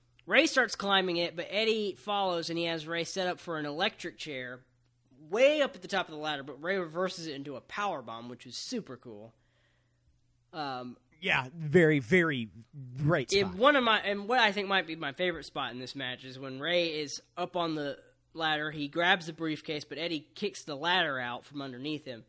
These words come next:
Speaker 1: And so Rey's just dangling there, and he falls, and Eddie catches him in a power bomb. That
Speaker 2: Yeah,
Speaker 1: was cool,
Speaker 2: yeah, that
Speaker 1: and
Speaker 2: was
Speaker 1: I've never
Speaker 2: very
Speaker 1: seen a,
Speaker 2: cool.
Speaker 1: anyone do a move like that before or since.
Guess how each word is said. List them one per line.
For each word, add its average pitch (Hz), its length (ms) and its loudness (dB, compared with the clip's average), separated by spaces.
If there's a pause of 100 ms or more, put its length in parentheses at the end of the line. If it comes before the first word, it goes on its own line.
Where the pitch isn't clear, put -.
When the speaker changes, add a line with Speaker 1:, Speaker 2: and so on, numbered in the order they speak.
(340)
Speaker 1:
And 151 140 -12
so 170 140 -6
Rey's 196 420 2
just 156 300 -6
dangling 190 760 0
there, 117 400 -8 (960)
and 160 320 -4
he 175 180 -8 (200)
falls, 190 560 4
and 180 100 -4
Eddie 220 280 -2
catches 214 580 0
him 160 160 0
in 147 80 -4
a 131 40 -10
power 123 400 -10
bomb. 90 320 -20 (1200)
That 240 180 12
Speaker 2:
Yeah, 302 60 12
Speaker 1:
was 269 100 4
cool, 180 160 4
Speaker 2:
yeah, 165 160 8
that 165 140 0
Speaker 1:
and 190 80 6
Speaker 2:
was 208 100 2
Speaker 1:
I've 214 40 -4
never 240 200 2
Speaker 2:
very 202 120 10 (160)
Speaker 1:
seen 135 40 2
a, 180 60 0
Speaker 2:
cool. 180 360 -6
Speaker 1:
anyone 202 280 2
do 170 140 0
a 156 40 -4
move 165 240 -4
like 180 200 -2
that 180 260 4 (200)
before 147 380 -6
or 113 60 -12
since. - 480 -14